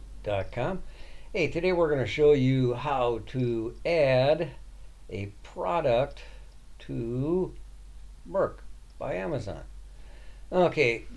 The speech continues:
I s-, went through half a dozen videos already, and they're showing the old format, and if you look at the old format, you can see, hey, prices have changed, and the procedure has changed,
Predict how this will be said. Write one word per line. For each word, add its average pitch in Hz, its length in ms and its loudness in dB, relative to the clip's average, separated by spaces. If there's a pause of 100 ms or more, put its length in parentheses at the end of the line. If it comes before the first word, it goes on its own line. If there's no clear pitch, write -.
(120)
I 185 120 6
s-, - 520 -6 (140)
went 139 260 4
through 139 360 4
half 113 320 2
a - 20 -6
dozen 107 380 -2
videos 98 600 -2
already, 90 600 -2
and 85 300 -6 (460)
they're 104 120 -6
showing 110 680 0
the 98 140 -2
old 104 240 -2 (100)
format, 98 800 -2
and 87 920 -4 (160)
if 98 140 -10
you 135 80 -4
look 123 180 -2
at 104 60 -10
the 98 80 -4
old 98 240 -2
format, 98 480 -2
you - 60 -8
can 87 120 -6
see, 98 320 -6
hey, 101 200 -6 (160)
prices 101 420 -6
have 82 240 -10
changed, 110 720 -6 (920)
and 208 500 10
the 185 60 8
procedure 139 640 2
has 110 460 4
changed, 127 840 0